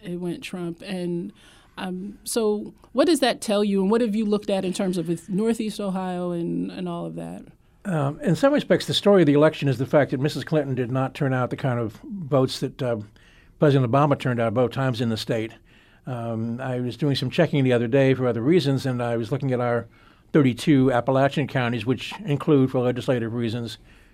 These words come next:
Speaker 2: Trumbull, Mahoning, and, uh, Ashtabula in Northeast Ohio. And, um,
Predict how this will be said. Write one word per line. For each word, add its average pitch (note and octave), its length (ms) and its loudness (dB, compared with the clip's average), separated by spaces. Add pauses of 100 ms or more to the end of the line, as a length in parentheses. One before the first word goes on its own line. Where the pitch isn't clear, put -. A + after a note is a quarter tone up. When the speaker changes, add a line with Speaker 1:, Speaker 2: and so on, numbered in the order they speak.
(180)
Speaker 2:
Trumbull, C3 300 2
Mahoning, A#2+ 440 -2
and, A2+ 240 -4
uh, A#2 320 -8
Ashtabula C3 520 2
in A2 40 2
Northeast A#2+ 380 0
Ohio. B2 480 0 (560)
And, B2+ 340 -2
um, A#2 400 -4